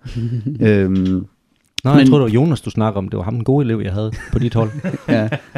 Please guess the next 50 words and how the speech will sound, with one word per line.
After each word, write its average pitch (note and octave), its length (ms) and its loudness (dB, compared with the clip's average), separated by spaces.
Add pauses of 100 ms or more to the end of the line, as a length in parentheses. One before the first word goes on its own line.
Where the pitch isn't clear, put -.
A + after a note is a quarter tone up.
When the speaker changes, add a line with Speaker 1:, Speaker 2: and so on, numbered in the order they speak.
Speaker 2:
Ej, A#2+ 160 0
Jonas, C3+ 200 2
han A2 100 2
er A2+ 40 2
også A2+ 200 0
dygtig. A2 140 0
Det G#2+ 80 -2
er G2+ 40 -6
faktisk B2 160 2
Speaker 3:
Ja. A#2+ 40 4
Speaker 2:
ikke B2 80 2
så B2 60 2
længe A#2+ 160 4
siden, A#2 160 2
jeg A2 100 0
talte A#2 280 -4
med G#2+ 80 -6
ham. A#2+ 160 -2 (260)
Speaker 3:
<laughs> C3 260 4
Speaker 2:
Og B2+ 60 4
der C3 60 6
er C3 60 6
en C3 60 4
anden C#3 200 4
rigtig, B2+ 240 0
rigtig A#2+ 220 2
dygtig A#2+ 240 2
elev, A2 400 2
øh, G2+ 80 0
som A2+ 160 -2
du A2 80 0
også A#2+ 220 -2
havde, F2+ 100 0
der A2 80 -2
hed, G2+ 280 2
øh, F#2+ 80 -2
Morten, A2 360 0
og G2 60 -2
han G#2+ 240 -2
starter A2 340 -2
faktisk G#2+ 240 -4
her G2+ 80 0
som G2 160 -8
faglærer G#2 360 0
lige G2+ 160 0
om G#2 80 0
Speaker 3:
Ja. G2+ 220 2
Speaker 2:
lidt, F#2+ 120 -4
øh. F2 160 -6 (140)
Speaker 3:
Ham B2+ 140 -14